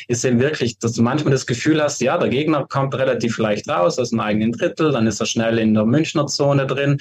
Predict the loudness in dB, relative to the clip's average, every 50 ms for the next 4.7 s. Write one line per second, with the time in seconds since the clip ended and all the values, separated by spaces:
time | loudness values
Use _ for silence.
0 | -4 -8 -10 -12 -10 _ -2 0 0 0 0 -2 -2 -2 -4 -6 -4 -2 -2 0
1 | 0 0 -2 -2 -2 -2 -2 0 0 2 2 2 2 0 -2 -2 -2 0 2 0
2 | 0 0 -2 -4 -2 -2 -2 -2 -2 -2 -2 -2 0 0 0 0 0 -2 -2 -2
3 | -2 -2 -4 -4 -2 -2 -4 -4 -2 -2 0 0 0 0 0 0 2 2 2 0
4 | 0 -6 -14 _ -20 _ _ _ _ _ -8 -8 -8